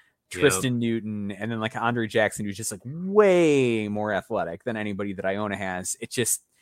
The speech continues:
Speaker 2: it's gonna be tough to overcome, uh, for them. And it's one of those, it's, like, one of those, like, rare matchups too, where it's, like, the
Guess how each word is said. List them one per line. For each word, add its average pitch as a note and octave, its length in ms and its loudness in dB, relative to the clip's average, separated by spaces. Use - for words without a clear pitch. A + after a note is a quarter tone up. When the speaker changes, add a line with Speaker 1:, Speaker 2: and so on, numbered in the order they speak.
Speaker 2:
it's C#3 140 2
gonna E3 160 6
be C#3 120 2
tough A2+ 400 4
to - 100 -6
overcome, F2 960 -4
uh, E2 520 -6
for F2+ 140 -6
them. D#2+ 420 -10
And A2+ 140 0
it's C3 120 2
one E3 120 4
of D#3+ 60 2
those, D3 180 0
it's, - 180 0
like, C#3 100 0
one E3 100 2
of D#3+ 40 4
those, C#3+ 140 2
like, B2 100 0
rare A2+ 260 2
matchups G2+ 360 -4
too, A2 80 -4
where G2+ 40 -2
it's, - 100 -8
like, A2 100 -10
the - 80 -20